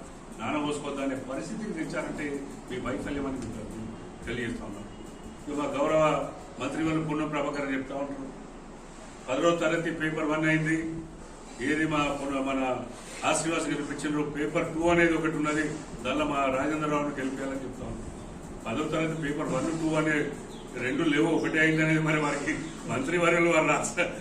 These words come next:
రాష్ట్ర మంత్రివర్యులు ఇప్పుడు ఒకటే పేపర్ అనేది కూడా వాళ్ళకి తెలుస్తలేదు. ఇక రెండో పేపర్ అనేది మీకే తెలియదు. అంటే మీకు అబ్-, అభ్య-, అభ్యర్థిని ఏదో, ఇదేదో రాత్రి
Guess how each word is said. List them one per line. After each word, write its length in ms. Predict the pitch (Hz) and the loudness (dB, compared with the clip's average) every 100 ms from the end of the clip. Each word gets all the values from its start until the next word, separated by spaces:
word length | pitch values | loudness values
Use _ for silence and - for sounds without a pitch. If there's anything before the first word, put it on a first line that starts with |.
| - 127 | -4 2
రాష్ట్ర 400 | 131 156 160 156 | 4 2 2 0
మంత్రివర్యులు 1040 | 135 139 170 170 185 170 151 131 - - - - | 0 0 0 2 4 4 2 0 -4 -8 -10 -6
ఇప్పుడు 180 | 143 | -4
ఒకటే 240 | 123 170 180 | -2 2 2
పేపర్ 320 | 170 170 170 | 4 4 4
అనేది 120 | 160 | 4
కూడా 140 | 160 165 | 4 4
వాళ్ళకి 200 | 143 131 | 4 2
తెలుస్తలేదు. 640 | - 175 160 156 135 - - - - 143 | -2 2 4 4 2 0 -4 -10 -6 -2
ఇక 100 | 147 | 0
రెండో 320 | - 143 170 | 2 2 2
పేపర్ 300 | 160 160 160 | 4 2 4
అనేది 240 | 160 160 | 4 2
మీకే 380 | 147 151 - 170 | 2 2 2 2
తెలియదు. 520 | 160 151 156 147 135 - - - | 2 2 2 0 -2 -6 -12 -8
అంటే 120 | 151 | -4
మీకు 220 | 147 131 | -2 0
అబ్-, 520 | 127 - - - - - | 0 0 -4 -10 -8 -4
అభ్య-, 280 | - 143 139 - - - - - | 0 0 -2 -10 -14 -16 -12 -6
అభ్యర్థిని 480 | - 147 160 156 | 0 2 4 4
ఏదో, 340 | 139 156 143 - - - - - - | 4 4 2 -2 -10 -14 -16 -14 -8
ఇదేదో 280 | 110 131 147 | -2 0 2
రాత్రి 560 | 131 139 156 143 123 | 2 2 4 2 2